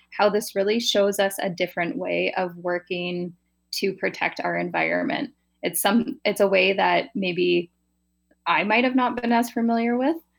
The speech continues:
I think of things like, you know, protesting or writing letters, but this is a really important way to be out there making change as well.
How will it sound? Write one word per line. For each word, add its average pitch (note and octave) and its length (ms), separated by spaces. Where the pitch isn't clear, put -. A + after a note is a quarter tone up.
I F#3 240
think G3 200
of F3 180
things F#3 280
like, E3 320
you G3 100
know, F3+ 120
protesting G3+ 600
or F3+ 120
writing F3+ 360
letters, F3 380
but F3+ 120
this A3 180
is A3 100
a G#3 80
really G3 360
important F3+ 600
way F3+ 300
to G3 160
be E3+ 500
out F#3 220
there F3+ 180
making F3 600
change F3 420
as F3 180
well. F3 400